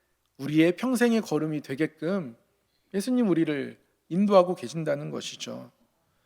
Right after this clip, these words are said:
그래서 우리 한 사람 한 사람이 너무 중요합니다. '내가 하나님 나라의 직분을 맡았구나. 하나님 나라의 일을 맡은 사람이구나.'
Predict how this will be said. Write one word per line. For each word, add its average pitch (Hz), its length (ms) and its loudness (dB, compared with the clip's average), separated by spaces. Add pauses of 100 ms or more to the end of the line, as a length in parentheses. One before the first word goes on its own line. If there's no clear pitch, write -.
(520)
그래서 202 260 6
우리 185 160 6
한 226 180 8
사람 240 260 8
한 220 100 4
사람이 202 400 2
너무 190 340 0
중요합니다. 139 720 -8 (1800)
'내가 135 180 -4
하나님 247 340 2
나라의 160 600 2 (500)
직분을 226 540 0
맡았구나. 151 840 -2 (720)
하나님 285 420 8
나라의 233 560 8 (180)
일을 196 280 6
맡은 202 340 6
사람이구나.' 185 720 -2